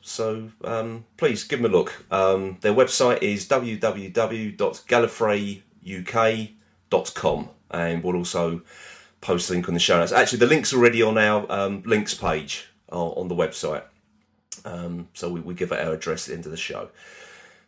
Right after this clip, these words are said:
So, um, that's about it for, for the news, I think, Paul. I don't think there's anything, anything else. You haven't found any, um, I haven't found any odd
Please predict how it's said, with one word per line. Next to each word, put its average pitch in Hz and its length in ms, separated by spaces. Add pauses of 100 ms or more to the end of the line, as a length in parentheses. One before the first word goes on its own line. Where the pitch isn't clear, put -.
So, 107 420
um, 113 320 (1000)
that's - 200
about 180 240
it - 140
for, 117 360
for 127 160
the 135 120
news, 151 240
I 180 60
think, 185 200
Paul. 247 160
I - 20
don't 180 100
think 151 80
there's 127 140
anything, 156 560 (1900)
anything 165 420
else. 214 200
You 165 140
haven't 165 160
found 156 280
any, 156 340
um, 147 280
I 180 80
haven't 196 180
found 160 320
any 147 400 (100)
odd 139 240